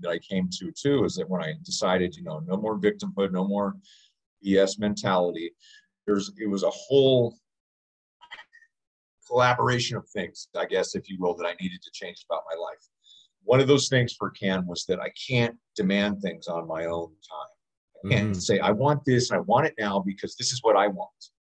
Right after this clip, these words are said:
Speaker 1: I mean, that's just the height of selfishness, self-centeredness, egocentric B S behavior. And, and I had to be patient, and I prayed a lot. I prayed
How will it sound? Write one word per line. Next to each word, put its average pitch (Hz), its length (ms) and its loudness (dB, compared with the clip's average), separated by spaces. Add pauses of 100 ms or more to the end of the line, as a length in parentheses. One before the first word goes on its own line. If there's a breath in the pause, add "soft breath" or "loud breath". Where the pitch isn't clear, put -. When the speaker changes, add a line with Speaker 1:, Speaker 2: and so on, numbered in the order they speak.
(160)
Speaker 1:
I - 40 -18
mean, 107 120 -2
that's 104 260 2
just 110 200 -6
the 101 60 -4
height 120 280 2
of 117 120 -2
selfishness, - 840 -4
self-centeredness, 90 960 -6 (720)
egocentric 110 760 0 (120)
B 95 160 2
S 90 160 4
behavior. 90 540 -4 (100)
And, - 100 -20 (680 soft breath)
and 110 60 0
I 98 40 2
had 120 460 2
to 101 240 4 (1160)
be 113 120 -2
patient, - 600 -4 (140)
and 95 120 -2
I 85 80 -4 (140)
prayed 113 220 4
a 101 60 0
lot. - 220 -6
I - 40 -10 (120)
prayed - 180 -2